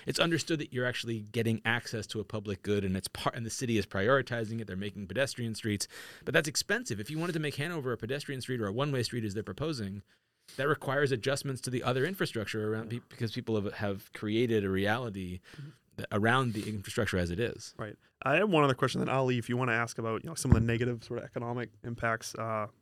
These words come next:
Speaker 2: that'd be, that'd be good. So i-, in terms of this, uh, this lawsuit, you had restaurant owners threatening to sue. We're gonna, you know, sue. In terms of the legal issues, the property law issues, uh,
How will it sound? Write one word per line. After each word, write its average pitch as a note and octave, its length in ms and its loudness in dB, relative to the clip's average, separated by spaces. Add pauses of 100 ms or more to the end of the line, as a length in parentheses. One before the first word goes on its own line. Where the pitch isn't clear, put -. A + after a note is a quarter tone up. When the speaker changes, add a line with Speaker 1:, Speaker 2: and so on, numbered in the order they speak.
(120)
Speaker 2:
that'd B2 120 0
be, A2+ 180 -2
that'd B2 100 0
be A#2+ 60 0
good. B2 140 6
So D3 200 6
i-, G2 400 -2
in D3+ 100 2
terms A3 300 6
of C#3 100 -2
this, C3 240 6
uh, A2+ 220 4
this A2+ 240 -4 (280)
lawsuit, A#2 440 0
you A2+ 140 -4
had B2+ 340 8 (320)
restaurant C3+ 380 8
owners B2+ 180 8
threatening C3+ 400 4
to A2+ 60 4
sue. C3+ 320 8
We're B2 160 6
gonna, A2+ 180 4
you A#2 80 0
know, A2+ 80 2
sue. B2+ 120 0
In - 340 -8
terms C4 180 6
of G#3 80 6
the D3 60 6
legal B2 340 8
issues, B2+ 240 0
the - 80 -2
property B2 440 4
law A2+ 280 6
issues, G#2+ 540 -4
uh, A2 60 -6